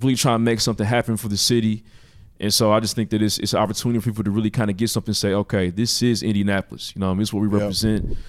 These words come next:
Speaker 1: It's what we're about. It's all about three one seven and bringing it back home, man."
Speaker 2: For sure.
Speaker 1: That's
Speaker 2: For
Speaker 1: my
Speaker 2: sure.
Speaker 1: take on it. That's my perspective.
Speaker 2: It's definitely, uh,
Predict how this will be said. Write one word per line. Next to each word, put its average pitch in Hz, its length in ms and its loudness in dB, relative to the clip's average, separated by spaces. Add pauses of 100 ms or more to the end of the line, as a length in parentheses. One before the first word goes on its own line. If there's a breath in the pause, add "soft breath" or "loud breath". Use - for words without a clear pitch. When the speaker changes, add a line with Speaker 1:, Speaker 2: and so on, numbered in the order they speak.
(120)
Speaker 1:
It's 110 160 -2
what 98 100 2
we're 101 120 2
about. 101 460 2
It's - 120 -2
all 113 100 4
about 101 180 2
three 107 140 0
one 104 160 2
seven 104 320 2
and 92 140 0
bringing 98 180 0
it 90 60 -2
back 92 160 -2
home, 104 300 0
man." 92 180 0
Speaker 2:
For 101 80 -8
sure. - 320 -8 (160)
Speaker 1:
That's 110 160 0
Speaker 2:
For 120 60 0
Speaker 1:
my 123 40 4
Speaker 2:
sure. - 80 2 (100)
Speaker 1:
take 104 80 0
on 107 60 0
it. 113 40 2
That's 117 100 0
my 127 100 2
perspective. - 540 0 (120)
Speaker 2:
It's 123 200 2
definitely, 131 680 6
uh, 127 680 6